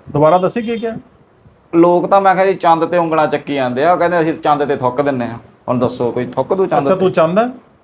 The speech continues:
Speaker 2: ਨਹੀਂ, ਚੰਦ ਤਾਂ ਨਹੀਂ, ਮੈਂ ਤਾਂ
Speaker 1: ਚੰਦ ਤਾਂ
Speaker 2: ਕਹਾਵਤ
Speaker 1: ਨਹੀਂ,
Speaker 2: ਹੀ
Speaker 1: ਹਾਂ,
Speaker 2: ਕੀਤੀ ਆ।
Speaker 1: ਆਹ ਗੱਲ, ਚੰਦ ਤਾਂ ਨਹੀਂ।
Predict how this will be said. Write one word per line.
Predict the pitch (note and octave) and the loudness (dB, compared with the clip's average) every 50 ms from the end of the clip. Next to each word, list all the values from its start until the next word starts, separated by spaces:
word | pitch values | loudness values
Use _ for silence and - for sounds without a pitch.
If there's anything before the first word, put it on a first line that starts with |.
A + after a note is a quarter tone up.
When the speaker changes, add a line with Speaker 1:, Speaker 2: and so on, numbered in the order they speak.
| _ _ _ _ _ _ _ _ _ _ _ _ _ _ _ _ _ _ _ _ - D3 | _ _ _ _ _ _ _ _ _ _ _ _ _ _ _ _ _ _ _ _ -8 -6
Speaker 2:
ਨਹੀਂ, | F3 | -6
ਚੰਦ | E3+ - D#3 C#3 C3+ C3+ C3+ D3+ | -4 -2 0 0 0 0 -2 -2
ਤਾਂ | D3+ G3+ F#3 D#3+ | 2 2 2 2
ਨਹੀਂ, | D#3 E3 F3 | 0 -2 -4
ਮੈਂ | F3 E3 D#3+ D3+ | -2 -2 -2 0
ਤਾਂ | |
Speaker 1:
ਚੰਦ | E3 E3 F3 E3+ F3+ | 0 0 0 0 0
ਤਾਂ | F3 | 2
Speaker 2:
ਕਹਾਵਤ | A#3+ - D3 - G#3 | 2 2 2 2 0
Speaker 1:
ਨਹੀਂ, | A3 G3+ | 0 0
Speaker 2:
ਹੀ | F3 | 2
Speaker 1:
ਹਾਂ, | E3+ E3+ E3+ D#3+ D#3 D3 C3 | 2 2 4 2 2 0 -2
Speaker 2:
ਕੀਤੀ | A#2 A2+ A2+ | -4 -4 -2
ਆ। | - | 0
Speaker 1:
ਆਹ | E3+ F3+ G3 | 0 2 2
ਗੱਲ, | E3+ E3+ D3 C3+ B2+ | 2 0 0 0 -4
ਚੰਦ | B2 - F#3 F3 F3+ F3+ G3+ | -6 -2 0 0 0 0 -2
ਤਾਂ | G3+ A3 G3+ | -2 -2 -2
ਨਹੀਂ। | F#3+ G3 G#3 G#3 A3+ B3+ | 0 -2 -4 -4 -6 -8